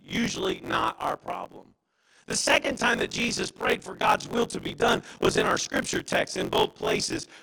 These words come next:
We, we knew this, okay? But Jesus, uh, uh, saw, and, and he, he lined this out so that we could understand it.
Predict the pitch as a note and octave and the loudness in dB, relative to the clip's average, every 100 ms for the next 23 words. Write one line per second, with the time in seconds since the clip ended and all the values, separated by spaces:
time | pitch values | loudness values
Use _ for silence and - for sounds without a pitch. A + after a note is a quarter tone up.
0 | - G2+ G2 - - - - A#3 A3+ A3+ | -2 -2 -2 -6 -10 -4 0 0 2 4
1 | B3 A3 - - C3+ - - - F#3+ F#3+ | 4 4 0 -2 -2 -8 -10 -10 -2 0
2 | - - - A#3+ B3 G#3+ G#3 - - - | 0 -4 -2 -2 0 2 0 -2 -12 -4
3 | - F#3+ - - F#2+ - - - - G#3+ | 0 0 -2 -4 -4 -6 -6 -2 0 4
4 | A3+ G#3 - F#3 F3+ F#3+ - B2+ A#2 - | 6 6 4 0 -2 -4 -2 0 0 -4
5 | - - - - D3+ - A3+ A3+ G#3 - | -2 -4 -2 -2 0 2 2 2 2 0
6 | - F3+ - - - - - - F#3+ F#3 | -2 -2 -2 -6 -4 -4 -4 -6 -4 -4
7 | - - F#3 F3 - | -4 -4 -2 -2 -2